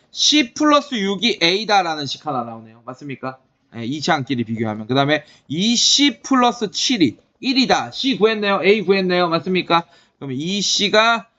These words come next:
마이너스 육이고 C가 마이너스 삼이다. 자, 요거 정리해주면, 어, 어떻게 됩니까? A가 삼이다. 요렇게 나오게 되겠네. 괜찮니, 얘들아? 자, 그럼 얘는 B 마이너스 C가 일이다. 이렇게 될 거고.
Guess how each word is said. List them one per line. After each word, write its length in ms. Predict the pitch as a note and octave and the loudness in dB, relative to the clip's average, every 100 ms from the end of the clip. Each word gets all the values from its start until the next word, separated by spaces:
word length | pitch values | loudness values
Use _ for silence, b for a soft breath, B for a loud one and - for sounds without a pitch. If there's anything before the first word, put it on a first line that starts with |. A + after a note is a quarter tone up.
| _ - | _ -6
마이너스 500 | A#2 C#3+ E3+ D#3+ C3+ | -2 0 -2 -2 0
육이고 460 | B2 C3 C3+ A2 | 0 4 2 2
C가 580 | A2+ - F#3 G3 G3+ G3+ | 0 0 0 2 2 2
마이너스 440 | C#3 A#2+ B2+ B2+ - | 0 -2 -4 -6 -6
삼이다. 380 | C3 A2 G2 | -6 -6 -10
자, 180 | - C3 | -4 0
요거 280 | C3 D#3 E3+ | 2 2 2
정리해주면, 1120 | C#3 C#3 D3 D3+ C#3 A#2+ A#2 A2 G#2+ B2+ F#3+ F#3+ _ _ _ | 2 0 2 2 0 0 -4 -4 0 0 0 -2 _ _ _
어, 480 | - A#2 A#2 A2+ A2+ | -10 -6 -4 -4 -2
어떻게 240 | A2 - D3 | -4 0 0
됩니까? 320 | A#2 G#2+ G2+ - | -2 -6 -8 0
A가 640 | C3+ C#3 C3+ F3+ G3 - _ _ | 2 4 4 2 0 -6 _ _
삼이다. 680 | - - D3 C#3+ C#3 C#3 A#2 | -12 -4 -2 0 2 4 2
요렇게 260 | A#2 - A#2 | -2 -4 -8
나오게 300 | G#2+ G#2 F#2 | -10 -14 -20
되겠네. 200 | _ _ _ _ _ - | _ _ _ _ _ -18
괜찮니, 340 | D#3 F3+ F3+ | -8 -6 -4
얘들아? 360 | D#3 C#3 D#3+ - b b b | -4 -2 -4 -6 b b b
자, 280 | - C#3 B2 | -8 -4 -2
그럼 120 | B2+ C#3 | -2 -2
얘는 240 | C3+ A2 b b b - | -2 -4 b b b -10
B 320 | C#3 F3+ F3+ | -4 -2 0
마이너스 460 | C#3 C#3 C3+ B2+ | 2 0 -2 -6
C가 380 | C3 - D#3 - - | -6 -4 0 0 2
일이다. 380 | G3 F3+ A#2 | 2 2 2
이렇게 260 | A2+ A#2+ C3 | 0 0 0
될 120 | A2+ | -2
거고. 400 | A2+ A2+ C#3+ E3 | 0 0 2 0